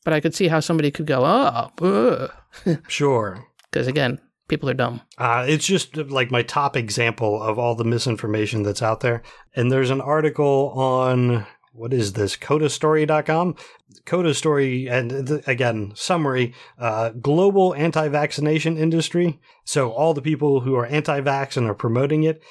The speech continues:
Speaker 2: including influencers and followers, uh, estimated they, they generate about one point one billion dollars in annual revenue, specifically in regard to their anti-vax propagation of in-, misinformation.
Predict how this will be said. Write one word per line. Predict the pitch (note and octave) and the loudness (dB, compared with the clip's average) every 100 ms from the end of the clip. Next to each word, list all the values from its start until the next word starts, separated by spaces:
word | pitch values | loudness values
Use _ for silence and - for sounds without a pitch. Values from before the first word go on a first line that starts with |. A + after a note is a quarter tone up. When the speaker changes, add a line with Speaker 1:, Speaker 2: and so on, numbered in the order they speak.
| - _ | -20 _
Speaker 2:
including | B2+ A#2+ - D3+ C#3 B2+ B2+ | -2 -2 2 2 2 2 0
influencers | D#3+ D#3+ D#3+ D#3 D3 D#3 D3 C#3+ B2 | 2 0 2 2 2 0 2 2 0
and | A#2 | -2
followers, | A2 C#3 D3 D#3+ E3 E3+ D#3+ - - - - | -2 -2 2 4 4 2 -2 -6 -16 -20 -6
uh, | B2 B2 - | -2 -2 2
estimated | F3 - F3 D#3+ D#3+ D3 C3+ B2 A#2+ | 0 2 0 2 2 2 -2 -8 -10
they, | C3+ C3+ B2+ - | 0 0 0 0
they | C#3 C3 | 0 0
generate | B2 D3+ E3 D#3 D3 C#3+ - _ - | 0 0 0 2 2 0 -4 _ -10
about | C3 _ _ F#3 G3+ E3+ C#3 | -10 _ _ -2 0 0 -2
one | B2+ E3+ F3 D3+ | 0 2 2 -2
point | - E3+ D#3+ C3+ | -2 0 0 0
one | C#3 D3+ D3 A#2+ A2 | 0 2 2 0 -2
billion | C3+ D3+ D#3 D3 C#3 C3 | 2 2 4 2 2 2
dollars | B2+ C3 B2+ A2 G#2+ - | 2 2 2 0 -2 -2
in | C#3 B2+ | 0 0
annual | B2 C3 B2 B2 A2+ | 0 0 2 2 0
revenue, | A#2 A#2 A2+ G2 F#2 - _ - E3 D3+ - | 0 0 -2 -4 -6 -14 _ -20 -18 -12 -8
specifically | - A#3 B3+ B3+ B2 G2 F2 _ _ _ | -2 2 2 0 -2 -8 -18 _ _ _
in | - C3+ | -2 0
regard | C3 C3 B2+ | 2 0 0
to | A#2+ | -2
their | B2 A#2+ | 0 0
anti-vax | A#2 B2+ B2 A2+ A2+ G#2+ G2 - _ _ | 0 0 0 -2 -2 -2 -4 -8 _ _
propagation | A#2+ A2 G#2+ G2+ - F#2+ | -4 -4 -8 -10 -12 -14
of | G2+ A2 | -10 -6
in-, | B2 B2+ | -6 0
misinformation. | B2+ B2 G#2+ G2+ G2+ F#2+ - | -2 -2 -8 -10 -14 -14 -18